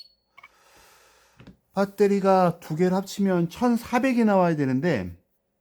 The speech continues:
안 나오는 거죠. 배터리 출력 문제라고 하면 뭐, 사백 대나 오백 대가 나오면 이해가 되는데 지금 칠백 대가 나오니까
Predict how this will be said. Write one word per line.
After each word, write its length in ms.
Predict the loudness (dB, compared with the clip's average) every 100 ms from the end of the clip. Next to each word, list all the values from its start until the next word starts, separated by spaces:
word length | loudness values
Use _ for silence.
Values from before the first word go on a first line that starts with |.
| _ 0
안 140 | 2
나오는 280 | 4 4 2
거죠. 400 | 2 0 -2 _ _ _ _ _ -6
배터리 340 | -6 0 -2 0
출력 280 | -2 2
문제라고 480 | 2 2 0 0 0
하면 480 | 0 0 0 -2 -8 _ _ _ _ -10
뭐, 120 | -8
사백 360 | -4 -2 -2 0
대나 500 | 0 0 0 -2 -2
오백 320 | -2 0 -2
대가 220 | -2 0
나오면 380 | 0 0 -2 -2
이해가 360 | -2 -2 -2 -2
되는데 560 | -4 -4 -4 -6 -8 _ _ _
지금 340 | -18 -6 -4 -4
칠백 600 | -4 -6 -4 -2 -4 -4
대가 240 | -2 0
나오니까 600 | 0 -2 -4 -4 -4